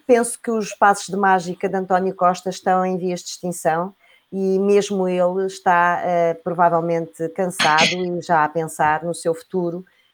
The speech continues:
eh, que não passará por mais quatro anos de governo. Isto é,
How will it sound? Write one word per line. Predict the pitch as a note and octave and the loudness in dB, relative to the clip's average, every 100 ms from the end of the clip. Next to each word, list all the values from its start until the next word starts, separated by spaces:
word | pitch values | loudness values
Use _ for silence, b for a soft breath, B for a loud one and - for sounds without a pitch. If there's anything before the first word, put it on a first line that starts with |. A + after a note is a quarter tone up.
| _ | _
eh, | E3+ F3+ E3+ | 0 2 2
que | F3 | 0
não | E3+ | -4
passará | E3 E3+ F3 E3+ E3 E3 E3+ B B - | -4 -4 0 2 2 0 -4 B B -4
por | G3 G3 | 0 4
mais | F3+ F3+ | 2 2
quatro | F#3+ E3+ F3 E3+ | 0 0 2 0
anos | D#3+ D3 | 0 -4
de | D#3 | -12
governo. | D#3 D#3 B2+ B2 A#2 _ | -8 -6 -6 -8 -20 _
Isto | F#3+ F#3+ | -10 -4
é, | F#3 E3+ | -2 0